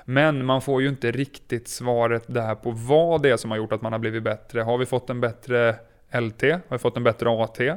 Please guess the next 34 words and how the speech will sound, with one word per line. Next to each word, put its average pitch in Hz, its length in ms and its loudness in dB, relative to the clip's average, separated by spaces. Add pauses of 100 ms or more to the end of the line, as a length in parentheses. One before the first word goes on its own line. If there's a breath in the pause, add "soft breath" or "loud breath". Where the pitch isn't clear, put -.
(140)
Har 120 140 0
V 123 120 6
O 117 40 4
två 120 220 2
max 120 260 -2
förbättrats? 135 640 -2 (520 loud breath)
Eh, 131 100 -8
har 113 320 -4
styrkan 131 440 0
blivit 139 200 2
bättre? 127 440 2
Det, 139 380 4 (560)
det 139 260 2
är 139 60 4
där 156 320 4
någonstans 120 680 -2
det 123 120 -4
blir 123 120 -2
viktigt 120 380 -4
med 117 100 -2
de 113 100 -4
här 113 280 0 (140)
testerna 120 360 -2
som 120 140 -4
vi 151 200 0
utför, 110 380 -2
att 113 100 0
man 117 140 -6
faktiskt - 380 -6
kan 113 300 -2 (440 loud breath)
hjälpa 127 300 2
till 117 240 -2
med 113 140 -4
svaret, 113 680 0